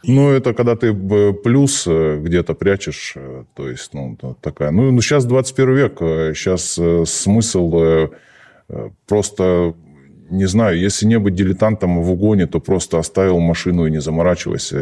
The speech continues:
иди в другой двор, такая же машина будет в другом дворе. То есть, ну, если у тебя есть хорошее оборудование. Зачем тратить время? Гонщику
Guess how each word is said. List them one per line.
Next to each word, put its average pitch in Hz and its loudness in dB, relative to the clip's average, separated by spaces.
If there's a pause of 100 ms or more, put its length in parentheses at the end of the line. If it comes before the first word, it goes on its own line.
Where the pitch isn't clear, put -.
(260)
иди 82 -2
в 80 -4
другой 82 0
двор, 90 2
такая - -4
же 71 -12
машина 76 -6
будет 73 -6
в - -20
другом 78 -6
дворе. 78 0
То - -14
есть, - -14
ну, 69 -8
если 71 -4
у - -6
тебя 73 -2
есть 73 -4
хорошее 78 -4
оборудование. 71 -6 (120)
Зачем 82 -2
тратить 104 -4
время? 92 0 (460)
Гонщику 90 0